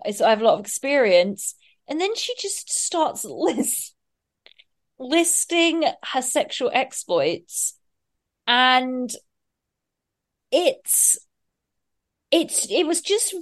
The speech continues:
very hard to watch, not because she's talking about sex, but because she's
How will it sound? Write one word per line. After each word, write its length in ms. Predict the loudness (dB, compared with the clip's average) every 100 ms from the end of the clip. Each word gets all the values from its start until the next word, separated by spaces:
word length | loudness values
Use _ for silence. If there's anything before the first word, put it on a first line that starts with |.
| 2
very 380 | 4 6 4 0
hard 380 | 0 2 2 0
to 120 | -2
watch, 380 | 2 2 2 -2
not 260 | -2 0
because 220 | -2 -4
she's 120 | -6 -8
talking 160 | -6
about 160 | -6 -4
sex, 340 | -2 -4 -4
but 140 | -10 -12
because 600 | -16 -6 0 2 0 -6 _ _ _ _
she's 400 | -10 -8 -6 -8